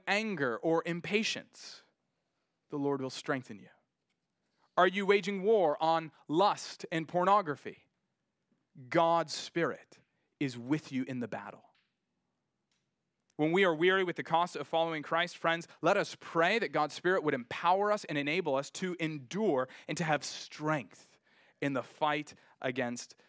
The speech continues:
sin. Let's pray that we wouldn't give up, uh, because that's, that's so much of the battle, isn't it? Satan just tries to grind us down.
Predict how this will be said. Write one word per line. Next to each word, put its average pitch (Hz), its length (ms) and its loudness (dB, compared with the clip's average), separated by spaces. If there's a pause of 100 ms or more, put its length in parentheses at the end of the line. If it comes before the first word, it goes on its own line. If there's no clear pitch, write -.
sin. 113 300 -8 (160)
Let's 190 160 -6
pray 185 360 2
that 170 120 2
we 151 80 2
wouldn't 151 420 0
give 147 160 0
up, - 320 0 (1300)
uh, - 100 -12
because 160 200 -8
that's, 202 200 -2
that's - 260 -8
so - 280 -6
much 175 180 -2
of 135 60 -4
the 113 60 -6
battle, 123 420 -4
isn't 123 280 -10
it? 107 160 -20 (1160)
Satan 220 240 0
just 165 180 -2
tries 156 260 0
to 123 220 -6 (160)
grind 143 400 2
us 135 160 -4
down. 95 280 -8